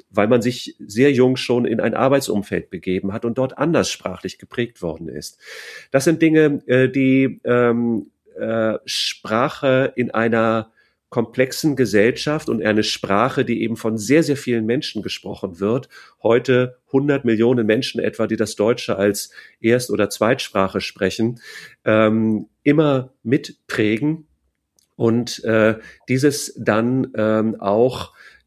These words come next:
äh, in die Sprache einbringen. Aber ich glaube, wir müssten uns immer vergegenwärtigen, die Sprache in ihren Kernbeständen ist stabil und wird sozusagen eher an den Rändern ausdifferenziert,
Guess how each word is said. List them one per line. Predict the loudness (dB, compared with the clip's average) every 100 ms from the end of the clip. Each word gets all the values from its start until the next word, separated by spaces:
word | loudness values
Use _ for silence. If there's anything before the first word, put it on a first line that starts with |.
| -6
äh, | -2 -2
in | 0 0 0
die | 0
Sprache | -2 -4 -2 -2 -4
einbringen. | -4 -4 -8 -8 -4
Aber | 0 0
ich | 2
glaube, | 2 4
wir | 2
müssten | 4 2 0 -2 0 -2 -6 -20 -6
uns | -6
immer | -2 2 2
vergegenwärtigen, | 2 0 0 2 0 0 -2 -2
die | -2
Sprache | -4 -6 -2 -2 0 0
in | 2
ihren | 0 -2 -2 -6
Kernbeständen | -2 0 0 -2 -2 -2 -2 -4 -10 _ -20 -20 _ -2
ist | -2 -4
stabil | -2 0 0 0 0 0 -4 _ -20 _
und | -10 -2
wird | 0 2
sozusagen | -2 -2 -2 0
eher | 2 2 2
an | 0 0
den | 0
Rändern | 0 2 2 2 2 0 -2
ausdifferenziert, | -2 -2 0 2 2 0 0 0 2 0